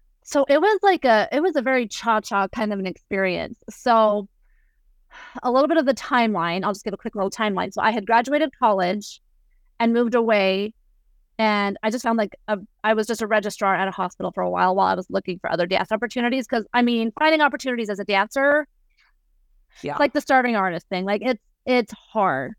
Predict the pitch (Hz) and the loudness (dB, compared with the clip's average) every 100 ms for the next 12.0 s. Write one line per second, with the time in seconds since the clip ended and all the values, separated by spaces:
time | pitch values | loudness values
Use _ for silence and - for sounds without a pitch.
0 | _ _ 165 160 160 160 240 220 202 185 | _ _ -6 -2 -2 0 2 2 0 -4
1 | 175 _ _ _ _ _ _ _ _ _ | -8 _ _ _ _ _ _ _ _ _
2 | _ - 233 233 233 226 302 294 240 226 | _ -6 -2 0 2 2 2 2 2 2
3 | 220 220 214 - 285 262 208 202 202 185 | 0 0 -2 -2 -2 0 -2 -2 -2 -2
4 | 175 185 180 185 208 185 175 175 - 185 | -4 -6 -4 -2 0 0 -2 -4 -4 -4
5 | 240 254 269 254 247 240 - _ _ _ | 0 0 0 0 -2 -6 -14 _ _ _
6 | 202 202 196 - - 196 - 262 - 262 | 0 2 2 -2 -4 -8 2 2 4 2
7 | 247 240 - _ _ _ _ 233 233 220 | 2 -2 -6 _ _ _ _ 0 2 2
8 | 214 208 202 247 277 233 240 240 247 247 | 2 0 -2 0 0 0 0 0 2 4
9 | 247 247 247 277 262 247 240 220 202 208 | 4 4 0 -2 -2 -4 -6 -8 -8 -8
10 | 214 196 190 - - _ _ - 220 208 | -2 -2 -2 -6 -8 _ _ -4 -4 0
11 | 196 180 190 247 233 240 262 220 - | 0 0 -2 2 2 2 -2 -6 -14